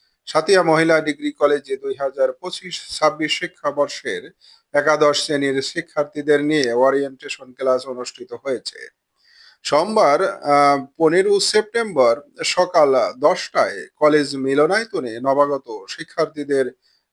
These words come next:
রজনীগন্ধার স্টিক দিয়ে স্বাগত জানান কলেজের শিক্ষকগণ। পরে ক্লাস উদ্বোধন করেন কলেজ পরিচালনা পরিষদের সম্মানিত সভাপতি,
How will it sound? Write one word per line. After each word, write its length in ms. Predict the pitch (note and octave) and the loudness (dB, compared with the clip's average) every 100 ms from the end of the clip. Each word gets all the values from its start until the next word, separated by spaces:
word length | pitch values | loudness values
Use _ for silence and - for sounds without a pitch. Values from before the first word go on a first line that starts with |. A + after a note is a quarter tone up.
| - | 0
রজনীগন্ধার 960 | C#3+ C#3+ E3 G#3+ G3+ G3+ G3 F#3 E3+ | 2 4 2 0 -4 -6 0 0 2
স্টিক 380 | D#3 - E3 D#3 | 0 0 -2 0
দিয়ে 200 | D3 D3 | 2 2
স্বাগত 480 | C3+ D3 C#3+ D3+ D3+ | 2 -2 -2 -4 0
জানান 360 | D3 C#3+ B2 G2+ _ _ _ _ | 2 2 0 -4 _ _ _ _
কলেজের 480 | - C#3 C#3+ C3+ B2+ | 0 2 2 2 2
শিক্ষকগণ। 760 | B2+ - F#3 - C3+ A2+ A#2+ F2 - _ _ _ _ _ _ _ | 0 -6 -12 -4 -4 -2 -4 -4 -10 _ _ _ _ _ _ _
পরে 520 | D#3+ D3+ C#3 D3 - _ _ | 2 4 2 0 -4 _ _
ক্লাস 340 | D#3+ D#3+ D#3 | 2 2 2
উদ্বোধন 520 | D#3+ D3+ F#3 G#3 A3 | -2 -2 -2 -2 -4
করেন 420 | G#3+ F#3+ B2+ G2+ A2 | -2 -2 -2 -6 -4
কলেজ 460 | D3 D3 D3 - - | 2 4 2 0 -4
পরিচালনা 560 | C#3 D3+ F#3 F3+ F3 E3 | -4 -4 -6 -8 -6 -8
পরিষদের 640 | E3+ D#3+ - D#3+ C#3+ C3+ C3 | -8 -8 -8 -8 -6 -4 -4
সম্মানিত 560 | - D3+ D3 C#3 C3+ | -6 -4 -2 -2 -4
সভাপতি, 760 | C3 - D3+ D#3+ F3 F3+ G3+ G#3+ | -6 -4 0 0 -2 -10 -16 -20